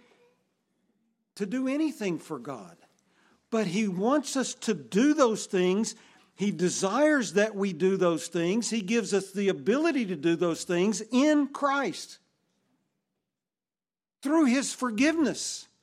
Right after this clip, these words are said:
So don't weep. Don't continue to weep. Don't weep all day long. Let's move beyond that. Repentance is needed, it's necessary, but we need to move beyond repentance.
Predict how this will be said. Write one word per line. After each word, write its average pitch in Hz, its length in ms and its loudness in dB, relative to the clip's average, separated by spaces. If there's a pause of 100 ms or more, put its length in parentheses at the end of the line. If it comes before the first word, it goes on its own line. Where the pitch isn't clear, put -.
(1600)
So 247 220 0
don't 254 500 2
weep. 269 380 2
Don't 294 260 4
continue 285 540 0
to 262 100 0
weep. 247 380 -2
Don't 254 320 2
weep 247 340 0
all 226 220 6
day 226 220 4
long. 285 640 2 (320)
Let's 240 280 -2
move 226 260 0
beyond 202 480 -2
that. 110 240 -8 (1500)
Repentance 233 760 2
is 233 200 -2
needed, 247 500 2
it's 165 220 -2
necessary, 190 760 0
but 143 320 -4 (120)
we 190 120 2
need 226 240 0
to 208 60 -2
move 190 260 2
beyond 170 560 2 (360)
repentance. 147 760 -6